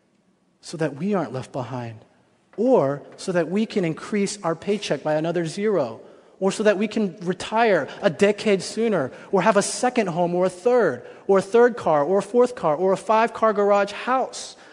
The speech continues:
or to be able to vacation anywhere we want in the world, first class, whenever we want.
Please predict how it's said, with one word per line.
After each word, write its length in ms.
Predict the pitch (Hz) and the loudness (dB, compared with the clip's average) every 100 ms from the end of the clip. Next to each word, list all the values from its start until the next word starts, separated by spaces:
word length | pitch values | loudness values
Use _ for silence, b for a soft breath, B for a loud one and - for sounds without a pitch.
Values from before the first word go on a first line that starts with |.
| B 214 | B 0
or 80 | |
to 120 | 208 202 | 0 2
be 140 | 226 | 4
able 160 | 233 220 | 6 6
to 80 | |
vacation 640 | 185 208 - 247 254 - 190 | 6 4 2 2 2 0 0
anywhere 400 | 269 277 262 247 | 2 4 6 4
we 140 | 233 | 4
want 260 | 214 226 220 | 0 0 0
in 140 | 202 | -2
the 60 | 190 | 0
world, 340 | 185 226 180 | 2 4 2
first 340 | - 240 247 240 | 0 0 0 -2
class, 680 | - 233 220 135 - - - B B B | -4 0 0 0 -8 -16 -20 B B B
whenever 440 | 196 - 302 262 | -2 2 2 4
we 160 | 185 165 | 2 0
want. 480 | 139 123 113 - | -4 -6 -10 -14